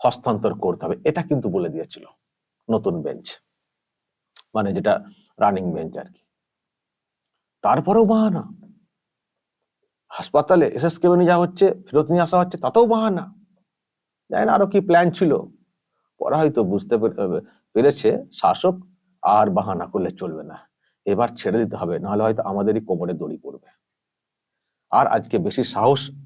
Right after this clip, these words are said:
দেখায়নি শাসক, শাসক বাহিনী বা পুলিশ,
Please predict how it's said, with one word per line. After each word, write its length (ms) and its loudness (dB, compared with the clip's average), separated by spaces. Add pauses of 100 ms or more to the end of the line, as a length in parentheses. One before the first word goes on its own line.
(560)
দেখায়নি 600 -2 (300)
শাসক, 400 -2 (120)
শাসক 320 -2
বাহিনী 380 -2 (140)
বা 80 -8
পুলিশ, 540 2